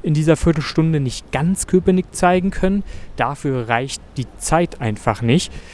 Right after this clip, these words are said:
Ich konzentriere mich heute auf den Ortsteil Köpenick und werde mich dann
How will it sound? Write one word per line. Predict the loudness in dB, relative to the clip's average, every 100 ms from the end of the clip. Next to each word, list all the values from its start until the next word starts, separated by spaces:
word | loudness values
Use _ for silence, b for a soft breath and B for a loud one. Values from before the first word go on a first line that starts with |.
| B B
Ich | -6
konzentriere | -4 -2 -4 -2 0 2 2
mich | 2
heute | 6 6 6 2
auf | 2
den | 0 -2
Ortsteil | -2 -4 -2 2 2
Köpenick | 4 2 4 2 0 -2
und | -4 0
werde | 2 2
mich | 0 -2 -2
dann | 0 2 0